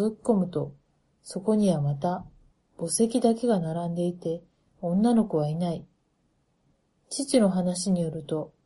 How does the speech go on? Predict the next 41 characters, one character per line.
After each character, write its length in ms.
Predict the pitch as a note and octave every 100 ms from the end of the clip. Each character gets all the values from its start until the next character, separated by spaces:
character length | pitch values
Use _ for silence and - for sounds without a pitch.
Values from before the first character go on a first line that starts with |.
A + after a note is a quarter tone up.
| _ _
そ 200 | - G3
れ 120 | F#3+
を 80 | G#3+
三、 260 | G3+ G#3 A#3
四 200 | B3 A#3+
回 220 | A#3 A#3
繰 120 | A#3
り 120 | A#3
返 180 | A#3 A#3+
し 80 | A#3
た 80 | G3
そ 200 | F#3+ E3
う 60 |
で 140 | C#3+ C#3
す。 240 | C#3 - - _ _ _ _ _ _ _ _ _ _
な 160 | G#3+ B3
ん 60 | A#3+
だ 120 | G3
か 120 | E3
気 140 | -
持 140 | G3 A3+
ち 100 | A#3
悪 200 | A#3 A#3
く 120 | A#3
な 120 | A3+
っ 20 | A3+
て 120 | G3
き 80 | -
た 120 | D#3
父 300 | - - D3+
は、 220 | C#3+ C#3 - _ _ _ _ -
急 300 | E3+ B3+ A#3
い 40 |
で 120 | F#3
散 300 | F3 F#3+ F#3+
歩 100 | F#3+
を 40 | F#3
終 160 | F3+
わ 40 | F3
ら 40 |
せ、 320 | F3 F#3 F3+